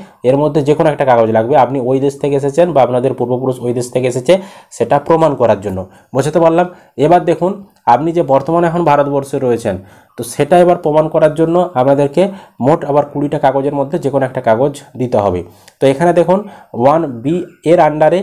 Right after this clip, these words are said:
যে কুড়িটি কাগজের কথা বলা হয়েছে, এক নম্বরে বলা হয়েছে ভারতে আসার ভিসার ফটোকপি বা অভিবাসন দপ্তরে স্ট্যাম্পযুক্ত কোনো কাগজ থাকলে সেটা আপনি দিতে পারেন। তারপরে বলেছে রেজিস্ট্রেশন সার্টিফিকেট বা আবাসিক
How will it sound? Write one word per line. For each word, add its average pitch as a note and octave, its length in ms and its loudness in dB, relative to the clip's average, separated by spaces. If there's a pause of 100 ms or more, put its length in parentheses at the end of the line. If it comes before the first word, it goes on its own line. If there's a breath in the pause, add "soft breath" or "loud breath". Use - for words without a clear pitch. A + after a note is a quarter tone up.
(160)
যে C#3 140 -4
কুড়িটি D3+ 280 -6
কাগজের C#3+ 320 2
কথা D3 180 -2
বলা B2+ 280 4
হয়েছে, D3 240 -2
এক B2+ 240 2
নম্বরে D#3+ 320 0
বলা D3 220 2
হয়েছে D3 300 -2
ভারতে B2+ 400 0
আসার D3 340 2
ভিসার B2 400 0
ফটোকপি C3+ 440 2 (400 loud breath)
বা C#3 120 4 (260)
অভিবাসন D3+ 800 0
দপ্তরে D3+ 480 0
স্ট্যাম্পযুক্ত C#3+ 640 -2
কোনো C#3 220 0
কাগজ A#2+ 340 2
থাকলে B2 280 0
সেটা A2 220 0
আপনি A2+ 200 0
দিতে A#2 220 0
পারেন। F#2+ 220 2 (580 loud breath)
তারপরে C#3 360 2
বলেছে F#3 300 0
রেজিস্ট্রেশন D#3 480 -4
সার্টিফিকেট E3 600 -2
বা C#3 180 4 (180)
আবাসিক D#3+ 360 -2